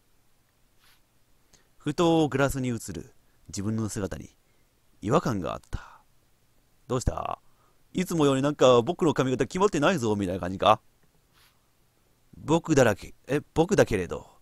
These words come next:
僕ではない感じ。存在が薄いような、何か大事なものが欠けてしまっているようだな。ああ、アニメキャラでよくあるさ、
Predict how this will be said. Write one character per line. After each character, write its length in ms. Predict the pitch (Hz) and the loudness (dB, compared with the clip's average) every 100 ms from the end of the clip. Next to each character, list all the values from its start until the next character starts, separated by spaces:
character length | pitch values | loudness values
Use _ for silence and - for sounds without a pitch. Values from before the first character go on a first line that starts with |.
| _ _ _ | _ _ _
僕 240 | 107 143 143 | -2 0 2
で 120 | 110 | 4
は 100 | 92 | 2
な 100 | 92 | 0
い 80 | 92 | -6
感 240 | 85 85 | -8 -14
じ。 180 | 85 - _ _ _ _ _ _ _ _ _ _ _ _ _ _ _ _ _ _ _ - | -18 -20 _ _ _ _ _ _ _ _ _ _ _ _ _ _ _ _ _ _ _ -4
存 220 | 165 196 | -2 2
在 180 | 208 202 | 2 4
が 140 | 190 | 4
薄 220 | 185 - | 2 -2
い 80 | 196 | -2
よ 120 | 113 | -2
う 40 | 104 | -4
な、 360 | 87 - - _ _ _ _ _ - | -8 -14 -20 _ _ _ _ _ -6
何 260 | 165 196 | -2 -2
か 400 | 151 113 101 87 | 4 6 6 4
大 200 | 92 110 127 | 0 -4 -2
事 80 | |
な 80 | 135 | -4
も 80 | 127 | -4
の 100 | 131 | -4
が 300 | 95 82 - - | -4 -6 -12 -16
欠 160 | 107 | -14
け 40 | - | -8
て 80 | |
し 140 | - 117 | -6 -4
ま 80 | 113 | -2
っ 20 | |
て 120 | - 107 | -2 -4
い 40 | |
る 80 | 104 | -4
よ 100 | 104 | -6
う 40 | |
だ 80 | - | -8
な。 60 | - - _ - | -16 -20 _ -2
あ 100 | 117 | 4
あ、 280 | 113 85 104 | 4 6 2
ア 60 | |
ニ 100 | 135 | 2
メ 80 | 139 | 0
キ 80 | 135 | 0
ャ 40 | |
ラ 60 | 110 | 0
で 80 | 101 | 0
よ 140 | 110 | 0
く 100 | 90 | 0
あ 40 | |
る 140 | 80 87 | -2 -4
さ、 420 | 90 80 62 | -2 0 0